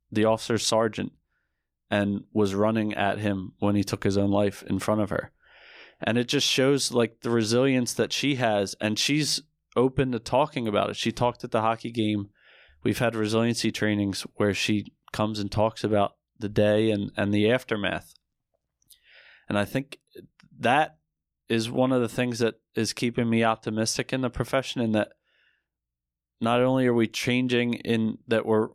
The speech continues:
more resilient and hopefully the police suicides are going down, but our education and, and training is evolving with these new young thinkers that are coming in.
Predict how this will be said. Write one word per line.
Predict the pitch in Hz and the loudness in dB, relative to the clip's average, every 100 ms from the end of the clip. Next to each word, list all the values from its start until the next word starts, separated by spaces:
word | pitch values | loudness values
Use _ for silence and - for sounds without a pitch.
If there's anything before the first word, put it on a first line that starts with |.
| - | -2
more | 113 117 | 2 4
resilient | 117 104 110 120 127 123 | 2 2 2 4 2 2
and | 107 | 0
hopefully | 104 110 - 113 | 0 -2 0 0
the | 110 | 0
police | - 113 110 | 0 0 0
suicides | - 123 - 127 123 | 0 0 2 0 0
are | 127 | -2
going | 131 131 131 | 0 0 0
down, | 135 139 135 _ _ _ _ _ _ _ _ - | 2 0 -2 _ _ _ _ _ _ _ _ 0
but | 110 - _ _ _ _ - | 0 0 _ _ _ _ -2
our | 110 123 127 - _ _ | 2 2 0 -2 _ _
education | 117 123 120 - 120 120 127 120 - - | -2 -2 -2 0 -2 -2 -2 -4 -6 -4
and, | 104 101 104 _ _ _ | -4 -2 -6 _ _ _
and | 107 104 101 104 98 | -2 0 -2 -4 -4
training | - - 127 123 107 101 98 _ | -4 0 0 2 0 -2 -8 _
is | 104 101 | -4 -2
evolving | 101 104 107 101 101 98 110 - _ | 2 2 2 2 -2 -4 -8 -18 _
with | 113 104 - - | 0 0 -2 -10
these | 107 107 104 | -2 0 2
new | 110 110 113 113 113 | 2 4 4 4 2
young | 113 107 110 104 | 2 0 0 -2
thinkers | - 117 123 110 101 | -4 -4 -2 0 0
that | 104 104 | 2 2
are | 101 | 0
coming | - 110 107 104 | -2 -2 0 0
in. | 104 104 | 0 -2